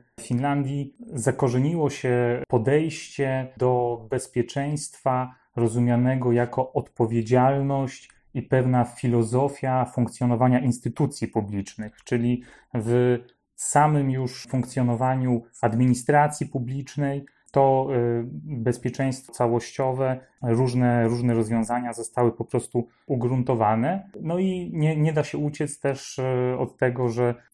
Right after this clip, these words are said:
Finowie, e, dzielą ponad tysiąc trzysta kilometrów granicy z Rosją i jest to zarówno przyczyną tego, że nie przystąpili do nato, e, po, e, zakończeniu zimnej wojny, jak i jest to przyczyną tego, że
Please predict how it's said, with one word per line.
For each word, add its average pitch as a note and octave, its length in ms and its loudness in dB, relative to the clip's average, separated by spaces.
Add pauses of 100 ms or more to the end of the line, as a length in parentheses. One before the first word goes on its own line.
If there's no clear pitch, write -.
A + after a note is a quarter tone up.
(140)
Finowie, B2 600 2 (440)
e, A2+ 500 0
dzielą A#2 420 2 (720)
ponad A#2 340 2
tysiąc A#2+ 300 -2
trzysta B2+ 340 -4
kilometrów A#2+ 580 0
granicy A#2 600 2 (260)
z G#2+ 140 -2
Rosją C#3 720 0
i C#3 280 -4 (100)
jest C3 260 2
to C3 400 0 (140)
zarówno B2+ 1000 4
przyczyną C3 520 2
tego, B2 320 4
że A2+ 180 2
nie C3+ 180 4
przystąpili B2+ 680 -2
do A#2 140 4
nato, C#3 640 2
e, B2 280 0 (100)
po, A2+ 500 0 (400)
e, A2+ 220 -2
zakończeniu A#2 520 0
zimnej A#2 380 0
wojny, C#3+ 640 -4
jak C#3 280 -6
i C#3+ 300 -6
jest C3 240 -6
to B2 80 -4
przyczyną B2+ 540 -2
tego, C3 380 -2
że B2 360 0